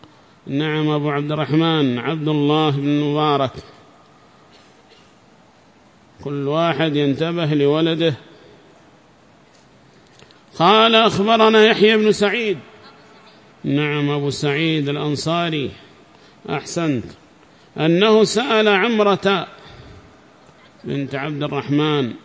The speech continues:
أحسنت، وهي ممن تروي الأحاديث عن عائشة رضي الله تعالى عنها، ومما روت عنها ما يتعلق بما بال الحائض تقضي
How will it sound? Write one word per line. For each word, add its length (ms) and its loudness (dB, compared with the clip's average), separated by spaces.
أحسنت، 680 -4
وهي 360 -4
ممن 400 -2
تروي 300 -4
الأحاديث 640 -6
عن 200 -4
عائشة 440 -4
رضي 260 -4
الله 320 0
تعالى 340 -4
عنها، 420 -4
ومما 500 0
روت 340 0
عنها 420 -2
ما 320 -4
يتعلق 560 -4
بما 520 -4
بال 280 -4
الحائض 520 -4
تقضي 800 -4